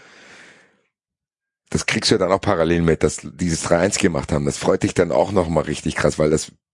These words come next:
haben wir auch diskutiert. Leipzig hat da nichts verloren, hätte da nichts verloren gehabt einfach. Hätten die nicht. Und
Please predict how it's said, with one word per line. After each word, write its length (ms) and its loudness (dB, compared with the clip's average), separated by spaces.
haben 160 0
wir 100 2
auch 80 -4
diskutiert. 520 -4
Leipzig 360 0
hat 140 0
da 60 4
nichts 160 -6
verloren, 340 0
hätte 160 0
da 100 4
nichts 180 -2
verloren 280 0
gehabt 200 0
einfach. 300 -6
Hätten 240 2
die 140 0
nicht. 220 -2
Und 300 0